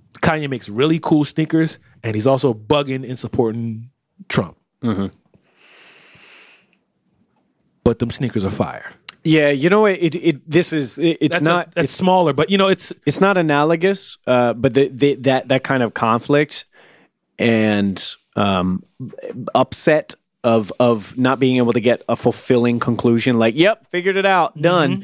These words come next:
Speaker 1: mm-hmm.
Speaker 2: reminds me of when we went to see Ta-Nehisi speak, uh, Ta-Nehisi Coates speak, and, uh, he talked about, you know, living with the reality of racism. And I, I can't remember if this was in response to a question or if it was his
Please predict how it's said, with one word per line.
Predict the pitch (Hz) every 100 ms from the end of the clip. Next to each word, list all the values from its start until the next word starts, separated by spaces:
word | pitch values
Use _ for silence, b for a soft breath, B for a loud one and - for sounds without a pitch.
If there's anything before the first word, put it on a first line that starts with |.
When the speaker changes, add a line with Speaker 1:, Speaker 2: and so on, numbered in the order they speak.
| -
Speaker 1:
mm-hmm. | 156
Speaker 2:
reminds | 131 131 139 139 131
me | 135 127 120
of | 107 110 107 101 - b b b
when | - 110 127 123 110
we | 139
went | 135 135
to | 127
see | - 123
Ta-Nehisi | 113 127 113 120 - 107
speak, | - 127 117 98 - B B _
uh, | -
Ta-Nehisi | 147 131 120 131 123
Coates | - 127 -
speak, | - 117 107 - -
and, | 107 113 110 107 104 104
uh, | 101 101
he | - 120 113
talked | - 113 107
about, | 113 110 101 95 _
you | 117
know, | 104
living | 107 123 117 120 113 107 b b -
with | 127
the | 139
reality | 113 113 110 110 110 107 104 101
of | 110 107
racism. | 107 120 127 113 101 98 95 - b b
And | 110
I, | 127 -
I |
can't | - - 226
remember | 208 180 170 160
if | 139
this | 147 -
was | 135
in | 131
response | 120 104 - 131 135 -
to | 120
a | 104
question | - 139 147 - 147 143 143 B -
or | 120
if | 123
it | 127
was | 117 113
his | 123